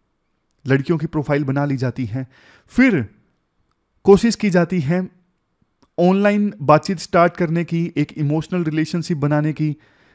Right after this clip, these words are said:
जब देखो इमोशनल रिलेशनशिप बन जाती है तो फिर सामने वाले को बोला जाता है कि या तो मैं मुसीबत में हूँ, मुझे पैसे दे दीजिए, बहुत ज़रूरत है, मुझे मारा पीटा जा रहा है,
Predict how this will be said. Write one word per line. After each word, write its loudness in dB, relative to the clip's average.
जब 2
देखो 2
इमोशनल -2
रिलेशनशिप -2
बन 0
जाती -2
है -4
तो 2
फिर 2
सामने 0
वाले 2
को 0
बोला 0
जाता -2
है 0
कि 2
या 8
तो 2
मैं 2
मुसीबत 2
में 0
हूँ, 0
मुझे 0
पैसे 0
दे 2
दीजिए, 2
बहुत -2
ज़रूरत 0
है, -2
मुझे 0
मारा 2
पीटा -2
जा -2
रहा -4
है, -4